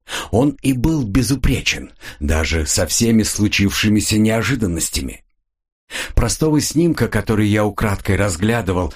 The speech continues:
оказалось достаточно, чтобы ты поверила,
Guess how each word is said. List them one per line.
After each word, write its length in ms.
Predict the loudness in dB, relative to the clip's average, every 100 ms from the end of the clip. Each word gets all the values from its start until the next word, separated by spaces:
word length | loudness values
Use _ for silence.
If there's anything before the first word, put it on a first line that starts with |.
| -8
оказалось 600 | -4 0 2 2 0 0
достаточно, 760 | 0 0 0 0 0 0 0 0
чтобы 340 | 0 0 2
ты 160 | 2 2
поверила, 640 | 2 2 2 2 2